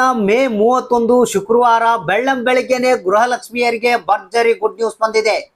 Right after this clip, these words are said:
ಸ್ನೇಹಿತರೆ, ನಾಳೆ ಜೂನ್ ಒಂದನೇ ತಾರೀಕು ಅರ್ಜಿ ಸಲ್ಲಿಸೋದು ಪ್ರಾರಂಭ ಮಹಾಲಕ್ಷ್ಮಿ ಯೋಜನೆಗೆ. ನಿಮ್ಮ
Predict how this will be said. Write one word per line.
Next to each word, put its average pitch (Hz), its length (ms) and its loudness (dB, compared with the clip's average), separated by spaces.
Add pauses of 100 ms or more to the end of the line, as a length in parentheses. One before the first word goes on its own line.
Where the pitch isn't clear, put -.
(500)
ಸ್ನೇಹಿತರೆ, 302 460 2
ನಾಳೆ 269 480 0
ಜೂನ್ 285 220 2
ಒಂದನೇ 277 300 2
ತಾರೀಕು 277 520 0
ಅರ್ಜಿ 233 400 -2
ಸಲ್ಲಿಸೋದು 262 440 0
ಪ್ರಾರಂಭ 254 440 -2 (220)
ಮಹಾಲಕ್ಷ್ಮಿ 247 580 0
ಯೋಜನೆಗೆ. 247 680 0 (440)
ನಿಮ್ಮ 262 260 0